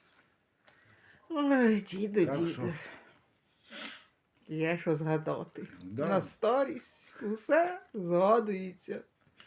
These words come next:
Speaker 1: що колись
Speaker 2: Вуха
Speaker 1: було.
Speaker 2: пооблазили, ніс пооблазував.
Speaker 1: Обморозився.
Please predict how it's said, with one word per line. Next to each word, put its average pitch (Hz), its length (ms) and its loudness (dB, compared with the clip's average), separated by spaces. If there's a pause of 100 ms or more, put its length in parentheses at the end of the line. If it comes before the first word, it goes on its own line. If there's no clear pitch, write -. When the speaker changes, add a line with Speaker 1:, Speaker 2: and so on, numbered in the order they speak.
(240)
Speaker 1:
що 170 160 -4
колись 170 380 0
Speaker 2:
Вуха 160 360 4
Speaker 1:
було. 165 120 2
Speaker 2:
пооблазили, 156 760 6
ніс 147 280 -4
пооблазував. 170 920 0
Speaker 1:
Обморозився. 180 840 6